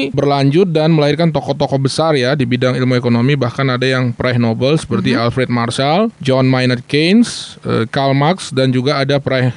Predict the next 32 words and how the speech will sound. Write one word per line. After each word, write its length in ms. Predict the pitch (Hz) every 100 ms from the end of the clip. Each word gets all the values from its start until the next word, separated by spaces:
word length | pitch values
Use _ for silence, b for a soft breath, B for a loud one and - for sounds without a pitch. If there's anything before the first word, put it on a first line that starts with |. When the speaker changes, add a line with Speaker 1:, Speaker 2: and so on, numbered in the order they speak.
| -
Speaker 1:
hadiah 260 | 131 131
Nobel 340 | 127 127 127 143
tahun 240 | 139 123
dua 140 | 123 120
ribu 200 | 123 123
enam 200 | 131 147
namanya 540 | 131 123 120 135 156 160
Edmund 400 | - 127 123 127
Phelps. 480 | 143 139 113 - -
Jadi 200 | 123 151
kalau 200 | 202 175
kita 220 | 160 160
lihat 200 | 151 165
Speaker 2:
Hmm. 80 | 165
Speaker 1:
di 40 |
sini, 220 | 151 139 185
Adam 280 | 220 156 156
Smith 280 | - 160 151
itu 180 | 170
sendiri 520 | 170 170 160 156 202 262 - - 165 160
mendefinisikan 800 | 160 156 165 - 160 170 180 247 254
ilmu 360 | 165 160 156
ekonomi 600 | 151 - 151 151 147 139
itu 300 | 131 - 254
adalah 640 | - 147 131 120 131 170 - _
ilmu 520 | 151 156 151 160 196
yang 180 | 220 180
mempelajari 600 | 160 156 151 151 143 147
tingkah 380 | 190 160 156 143
laku 320 | 135 139 -
manusia 560 | 151 139 135 - 131 156
dalam 640 | 151 127 135 160 190 190